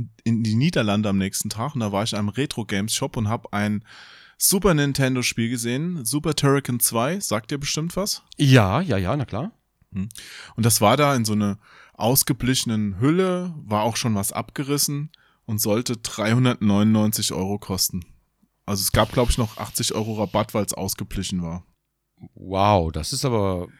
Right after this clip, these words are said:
Speaker 1: Alter, also der Shop, der war ganz cool, hat eine gute Auswahl, aber ein paar von diesen Preisen, also die lagen alle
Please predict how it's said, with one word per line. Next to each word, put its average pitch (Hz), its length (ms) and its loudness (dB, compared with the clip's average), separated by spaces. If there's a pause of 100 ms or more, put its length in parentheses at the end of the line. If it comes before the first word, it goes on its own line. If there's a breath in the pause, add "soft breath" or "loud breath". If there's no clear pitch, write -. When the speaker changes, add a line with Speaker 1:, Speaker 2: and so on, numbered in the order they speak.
(300 soft breath)
Speaker 1:
Alter, 113 1120 8
also 123 160 4
der 131 100 10
Shop, - 320 8
der 156 160 6
war 156 320 4
ganz 131 300 0 (120)
cool, 160 360 0
hat 139 100 4
eine 143 160 -4
gute 143 300 0
Auswahl, 123 560 2
aber 120 180 2
ein 123 100 -2
paar 139 360 2
von 139 180 -2
diesen 113 240 0
Preisen, 123 500 0
also 113 200 -2
die 107 120 2
lagen 113 340 4
alle 131 400 4